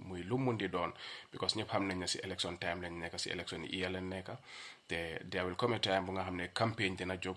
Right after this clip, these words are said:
te ñëpp xam nañ ne campagne duy dem gannaaw xaalis. So for that being the case, ñu ngi ñaan ñëpp ñu nga xam ne des nañ si gannaaw te amaanguñ membership card, ñu jën see, um, xalaataat wala ñu jën see dugal seen doole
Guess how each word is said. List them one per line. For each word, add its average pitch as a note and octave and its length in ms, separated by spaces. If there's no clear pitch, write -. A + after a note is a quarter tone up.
te F2 400
ñëpp A2 240
xam A2+ 220
nañ F#2+ 140
ne F#2+ 260
campagne F#2+ 360
duy F#2+ 140
dem F2+ 180
gannaaw F2+ 260
xaalis. F2+ 420
So F#2 180
for G2+ 120
that G2+ 180
being G2 160
the F#2 80
case, F2+ 240
ñu F2 80
ngi F#2+ 200
ñaan F2+ 340
ñëpp F#2 180
ñu G#2 60
nga G2+ 120
xam G2 120
ne F2 100
des G#2+ 220
nañ B2 120
si A#2+ 100
gannaaw F2+ 260
te - 100
amaanguñ A2+ 380
membership F#2 440
card, F2 280
ñu F#2 120
jën G2 260
see, F#2+ 420
um, F2+ 560
xalaataat G2+ 560
wala F2+ 180
ñu F#2+ 140
jën G2 200
see F#2+ 180
dugal G2 300
seen F#2+ 220
doole E2+ 280